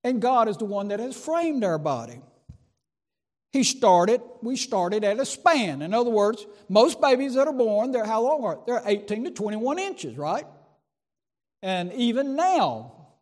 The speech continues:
these pregnant mamas in here, the doctor will measure and tell you whether your baby's on track and,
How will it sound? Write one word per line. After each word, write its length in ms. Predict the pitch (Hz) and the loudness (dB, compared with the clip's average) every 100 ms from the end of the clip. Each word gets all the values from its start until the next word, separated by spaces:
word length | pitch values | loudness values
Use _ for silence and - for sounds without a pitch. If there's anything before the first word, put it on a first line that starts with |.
| 190 | -8
these 180 | 190 | -8
pregnant 400 | - 214 185 196 | -4 -2 -2 -4
mamas 380 | 190 196 196 165 | -6 -4 -6 -6
in 100 | 185 | -6
here, 200 | 175 208 | -4 -4
the 120 | 302 | -4
doctor 400 | 226 190 202 - | -2 0 0 -2
will 220 | 214 220 208 | 0 2 0
measure 840 | 226 269 330 240 196 170 165 233 135 | 2 6 6 6 0 0 0 -2 -6
and 260 | 208 214 190 | -4 -4 -4
tell 280 | - 269 285 | 0 2 4
you 260 | 220 214 | 2 0
whether 240 | 226 226 202 | 0 0 0
your 200 | 208 208 | 0 0
baby's 520 | 190 190 185 202 190 | 2 2 2 -2 -4
on 400 | - 185 202 220 | -4 -2 -2 -6
track 640 | 226 - 180 - 180 220 | -10 -6 -2 0 -2 -6
and, 240 | 226 202 | -8 -8